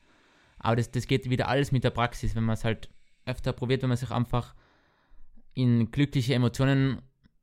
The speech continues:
sich aufs Positive konzentriert, sich in glückliche Emotionen reinversetzt, nachher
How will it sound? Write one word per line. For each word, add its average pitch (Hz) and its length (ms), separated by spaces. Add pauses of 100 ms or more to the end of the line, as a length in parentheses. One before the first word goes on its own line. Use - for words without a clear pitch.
(300)
sich 131 260
aufs 120 120
Positive 135 500
konzentriert, 131 880 (120)
sich 113 200
in 117 80
glückliche 131 320
Emotionen 120 360
reinversetzt, 131 800 (800)
nachher 110 640